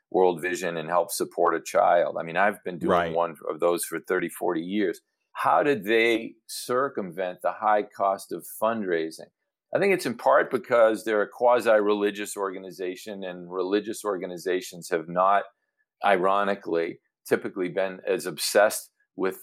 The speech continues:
Speaker 1: overhead ratios, but also because they've got big government support and big major gift support and big foundation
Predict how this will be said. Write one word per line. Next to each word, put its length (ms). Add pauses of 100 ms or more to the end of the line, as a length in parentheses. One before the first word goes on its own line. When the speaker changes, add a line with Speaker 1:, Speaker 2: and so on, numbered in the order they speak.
(140)
Speaker 1:
overhead 420
ratios, 380
but 160
also 400
because 460
they've 320
got 340
big 260
government 400
support 500
and 120
big 220 (180)
major 320
gift 240
support 540 (440)
and 180
big 340
foundation 600